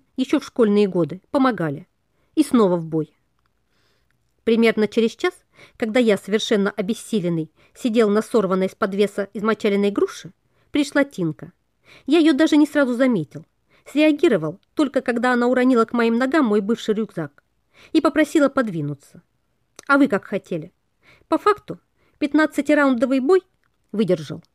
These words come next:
Даже хуже. На ринге и передохнуть можно, а тут все время в активном движении и исключительно силовые удары.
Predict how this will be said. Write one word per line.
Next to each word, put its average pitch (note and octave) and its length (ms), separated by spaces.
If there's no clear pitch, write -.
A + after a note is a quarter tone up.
Даже E4 220
хуже. E3 460
На C#4 100
ринге D#4 280
и C#4+ 40
передохнуть C#4+ 540
можно, E3 460
а C4+ 100
тут - 180
все - 180
время D4 260
в G#3 40
активном A#3 420
движении F3 580
и D4 80
исключительно C#4+ 520
силовые A3 400
удары. D#3+ 440